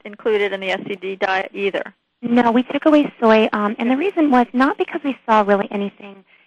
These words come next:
Speaker 2: negative with Jackson. I had just read so much about it. I just because he was so sensitive, I just didn't want to even, um, go down that route of giving him the soy. Um, and so we did not give the soy. Soy we took out completely, um, and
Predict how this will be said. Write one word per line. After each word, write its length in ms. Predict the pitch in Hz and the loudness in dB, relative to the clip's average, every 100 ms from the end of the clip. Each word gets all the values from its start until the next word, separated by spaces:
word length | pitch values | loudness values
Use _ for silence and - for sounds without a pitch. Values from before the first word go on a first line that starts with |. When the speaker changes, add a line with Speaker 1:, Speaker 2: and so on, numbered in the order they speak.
| _ | _
Speaker 2:
negative 500 | 208 214 214 233 233 | 0 2 2 0 2
with 140 | 233 | 0
Jackson. 420 | - 226 - 247 247 | 0 -12 -10 -12 -6
I 160 | 220 254 | -4 -2
had 100 | 277 | -2
just 180 | 233 | -2
read 240 | 208 202 208 - | 2 2 2 0
so 80 | 208 | -2
much 220 | 202 - | -2 -6
about 220 | - 185 | -2 0
it. 80 | 202 | 0
I 140 | 220 196 - | -2 -6 -2
just 220 | 247 247 _ _ _ _ | 0 0 _ _ _ _
because 340 | - - - 254 | -20 -6 0 0
he 100 | - | 2
was 160 | 233 226 - | 2 2 0
so 80 | 202 - | -6 -6
sensitive, 480 | 190 - 208 220 214 | -10 -6 0 0 0
I 120 | - 196 | -4 -4
just 240 | 202 - | -4 -4
didn't 240 | 202 208 202 | -4 -4 2
want 300 | 185 196 - | 4 4 0
to 60 | 208 | -8
even, 360 | 202 185 185 185 _ _ _ _ | -6 -6 -8 -14 _ _ _ _
um, 320 | 202 185 180 269 | -2 -2 -2 -2
go 140 | 214 | 2
down 200 | 202 190 190 | 4 2 2
that 140 | 185 | -4
route 320 | 196 190 311 _ _ _ - | -2 -2 -2 _ _ _ -4
of 280 | 208 190 - | 0 0 2
giving 240 | 214 202 | 0 0
him 160 | 220 233 | -4 -4
the 100 | 240 | -4
soy. 220 | 277 285 359 _ _ _ _ _ _ _ _ | -2 -2 -2 _ _ _ _ _ _ _ _
Um, 260 | 240 214 220 | 0 0 0
and 160 | - 202 - | -2 -2 2
so 100 | 196 | 2
we 100 | 196 | 2
did 140 | 202 | -4
not 200 | 196 220 | -6 -4
give 120 | 220 202 | -4 -2
the 120 | 202 185 | -2 0
soy. 280 | 180 175 - | 0 0 0
Soy 180 | 196 202 | 2 2
we 100 | 196 | 2
took 240 | 196 202 190 | -4 -6 -2
out 180 | 180 | -2
completely, 580 | - 196 - 202 185 196 - - _ - | -4 -8 -4 -2 -2 -4 -8 -20 _ 0
um, 220 | 208 214 | 2 2
and 380 | 214 202 202 | -2 -2 -4